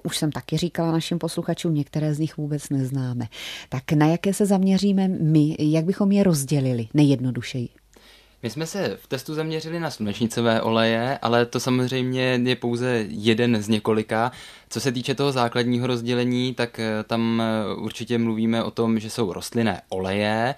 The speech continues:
Speaker 2: a potom jsou tuky a ty jsou živočišné. Tak
Speaker 1: Máslo,
Speaker 2: vlastně je to
Speaker 1: sádlo.
Speaker 2: přesně tak rozdělené. Existují i výjimky, kdy rybí tuk, eh, je vlastně jakoby olej, eh, ale, eh,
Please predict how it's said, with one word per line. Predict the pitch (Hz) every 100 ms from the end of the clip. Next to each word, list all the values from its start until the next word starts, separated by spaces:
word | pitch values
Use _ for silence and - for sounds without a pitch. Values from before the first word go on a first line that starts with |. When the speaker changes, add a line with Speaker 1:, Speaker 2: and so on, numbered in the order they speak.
| - - -
Speaker 2:
a | 113
potom | 113 117
jsou | - 123 117 -
tuky | - 113 117 113 117
a |
ty | 117
jsou | - 123
živočišné. | 107 107 110 - - 98 87 85
Tak | -
Speaker 1:
Máslo, | 147 151
Speaker 2:
vlastně | - - 104
je | 104
to | 139
Speaker 1:
sádlo. | 104 127
Speaker 2:
přesně | - 113 110 107
tak | 98 95 98
rozdělené. | 107 95 104 98
Existují | 95 107 110 117 110
i | 104
výjimky, | 101 107 104 107
kdy | 101 107 - - -
rybí | 110 104 110
tuk, | - 110 - - - - -
eh, | 104
je | 104
vlastně | 104 101 110
jakoby | 104 - 107
olej, | 107 104 107 110 117 117 - - -
eh, | 98 98 95 95
ale, | - 101 104 104
eh, | 98